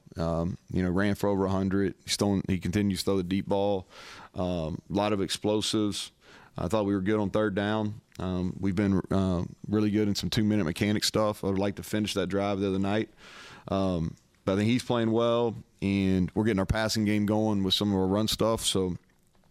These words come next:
you know, we gotta continue to build on that. Thought we left seventeen points out on the field. Um, Cole's, Cole's fumble is inexcusable, should never happen. Um, and,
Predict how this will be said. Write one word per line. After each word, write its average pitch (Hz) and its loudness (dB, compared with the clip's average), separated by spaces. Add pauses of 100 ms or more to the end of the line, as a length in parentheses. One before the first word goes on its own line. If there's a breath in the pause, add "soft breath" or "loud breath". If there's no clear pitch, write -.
(240)
you 95 0
know, 98 0 (260 loud breath)
we 113 2
gotta 110 2
continue 110 2
to 101 2
build 110 2
on 104 4
that. 101 2
Thought 110 2
we 92 2
left 104 2
seventeen 104 0
points 104 0
out 104 2
on 98 0
the 95 -2
field. 104 0 (520 loud breath)
Um, 90 2 (120)
Cole's, 107 0
Cole's 107 0
fumble 104 2
is 92 0
inexcusable, 98 0
should 85 -2
never 92 0
happen. 98 -2 (500 loud breath)
Um, 87 -2 (760)
and, 90 2